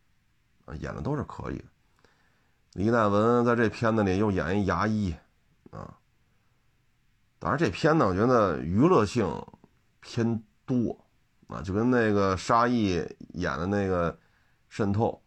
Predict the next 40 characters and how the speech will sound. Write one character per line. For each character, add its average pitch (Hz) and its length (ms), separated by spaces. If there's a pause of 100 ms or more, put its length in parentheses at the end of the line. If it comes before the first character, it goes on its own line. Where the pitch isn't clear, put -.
(160)
啊， 60 180
被 87 160
称 101 220
为 101 180
“军 104 240
统 78 240
店 95 160
小 87 100
二”， 90 240 (1080)
那 135 340
个 98 140
也 90 140
是 87 100
偏 117 260
娱 92 120
乐 110 200
化， - 240 (520)
啊， - 300
这 113 140
个 107 100
《虎 127 160
口 110 80
拔 117 200
牙》 113 300
和 123 80
那 110 120
沙 123 300
溢 120 180
那 98 140
个 95 80
《渗 104 240
透》 110 220
都 107 100
是 98 60
偏 104 260
娱 73 100
乐 98 220
化 - 260 (800)
的， - 80
啊， - 80